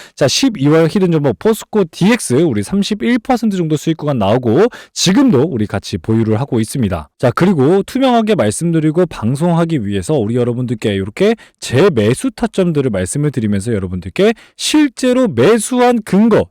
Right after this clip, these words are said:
즉 진짜 같이 매수한 종목들만 이렇게 말씀을 좀 드리고 있다라는 겁니다. 정확하게 여러분들 이 십이월 오일 아홉 시에 우리 시초가의 오천삼백오십 원에서 여러분들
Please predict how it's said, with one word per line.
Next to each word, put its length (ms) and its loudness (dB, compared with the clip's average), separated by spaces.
즉 220 2
진짜 400 2
같이 320 -4
매수한 480 -2
종목들만 640 -2
이렇게 240 -6
말씀을 380 -6
좀 120 -6
드리고 320 -6
있다라는 500 0
겁니다. 520 -2
정확하게 540 2
여러분들 500 2
이 100 -10
십이월 680 2
오일 420 4
아홉 380 2
시에 300 0
우리 180 0
시초가의 760 0
오천삼백오십 1080 0
원에서 540 2
여러분들 300 -4